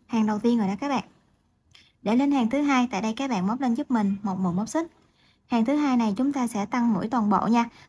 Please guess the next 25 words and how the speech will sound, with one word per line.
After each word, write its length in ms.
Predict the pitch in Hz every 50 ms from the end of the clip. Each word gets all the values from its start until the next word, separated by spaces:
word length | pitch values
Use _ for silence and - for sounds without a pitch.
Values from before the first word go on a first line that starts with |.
| _ -
Tức 120 | - 311 320
là 100 | 277 -
ở 120 | 196 226
mỗi 200 | 240 220 - -
một 240 | 247 247 208 226 -
chân 160 | 254 247 240
móc 140 | 262 294 311
như 120 | 294 262
thế 140 | - 285 294
này 220 | 285 247 214 208 214
mình 140 | 214 202 196
sẽ 180 | - 208 190
móc 220 | 214 247 294 311 -
vào 160 | 247 208 196
hai 220 | 208 233 233 226
mũi 140 | 214 185 170
móc 220 | 185 226 247 -
đơn 200 | 247 247 240 233
nha. 140 | 226 233 240 233 - _ _ - _ _ _ _ _
Đây 120 | - 233 226
là 120 | 226 208
chân 220 | 214 - 240 226
móc 160 | 240 269 277 254
đầu 200 | 247 220 202 196
tiên, 260 | 220 240 233 226